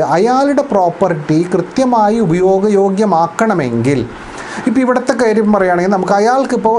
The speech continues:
ലാൻഡ് ലോക്ക്ഡ് ആണ്, അയാൾക്ക് പുറത്തേക്ക് പോകാൻ വഴിയില്ല. അപ്പോൾ അയാളുടെ ഭൂമിയിലേക്ക് എത്തണമെങ്കിൽ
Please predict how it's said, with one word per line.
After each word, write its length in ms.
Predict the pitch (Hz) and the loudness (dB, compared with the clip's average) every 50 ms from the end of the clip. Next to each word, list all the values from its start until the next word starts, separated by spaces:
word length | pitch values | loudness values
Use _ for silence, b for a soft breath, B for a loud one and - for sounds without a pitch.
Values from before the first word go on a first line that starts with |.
| 185 175 175 | 0 0 0
ലാൻഡ് 300 | 175 180 190 185 196 214 | 2 0 0 0 0 0
ലോക്ക്ഡ് 280 | 214 208 214 208 175 143 123 | 0 0 0 0 0 0 2
ആണ്, 100 | 113 110 127 | 0 0 0
അയാൾക്ക് 280 | 160 190 196 190 - 233 233 | 2 0 0 0 -2 -2 0
പുറത്തേക്ക് 440 | 196 190 185 185 - 233 233 220 226 196 | 0 -2 -2 -2 -2 -2 -2 0 0 0
പോകാൻ 220 | 180 170 170 180 185 170 | 0 2 0 0 0 0
വഴിയില്ല. 480 | 139 123 127 147 143 123 113 107 104 110 B B B B B B 190 | 0 2 0 0 0 0 0 -2 -2 -4 B B B B B B -2
അപ്പോൾ 160 | 196 226 226 220 | 0 2 0 2
അയാളുടെ 420 | 226 247 254 262 269 285 269 294 262 208 | 2 2 2 0 0 0 0 0 0 0
ഭൂമിയിലേക്ക് 600 | 196 208 220 220 220 233 226 226 226 220 - 226 185 - | 2 2 2 2 2 2 2 2 0 2 0 -2 -2 -2
എത്തണമെങ്കിൽ 600 | - - - 175 156 - 170 143 123 110 107 110 | -6 -4 0 2 2 2 2 0 0 0 -2 -2